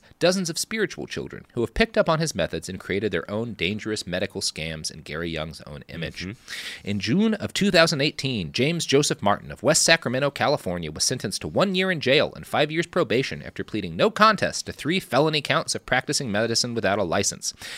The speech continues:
Speaker 1: He had been going by the name Doctor James Martin, D P S C. Now,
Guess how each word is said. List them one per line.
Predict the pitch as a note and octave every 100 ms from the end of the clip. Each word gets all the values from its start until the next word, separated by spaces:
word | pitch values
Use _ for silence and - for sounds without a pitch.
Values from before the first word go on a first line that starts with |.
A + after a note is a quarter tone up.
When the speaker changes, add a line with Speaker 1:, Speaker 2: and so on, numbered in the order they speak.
| -
Speaker 1:
He | - B2
had | G2+
been | G2+
going | D#3 A#3
by | G3+
the | F#3
name | G3 F#3 G2
Doctor | D3 F3 - F3
James | C3+ D3+ D#3
Martin, | A#2 C#3 - D2 -
D | B2+ F#3+ G3+
P | - E3+
S | D#3+ -
C. | - E3 - - _ - -
Now, | D#3+ D3+